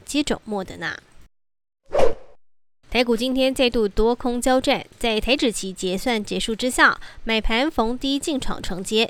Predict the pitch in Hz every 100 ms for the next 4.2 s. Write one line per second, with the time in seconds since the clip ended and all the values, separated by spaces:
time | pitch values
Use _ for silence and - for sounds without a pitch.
0 | - - 233 269 311 320 330 302 320 320
1 | 180 117 - 285 240 - 226 226 190 175
2 | 240 208 - 214 240 - - - - 254
3 | 262 208 - 214 226 247 - 220 202 -
4 | 240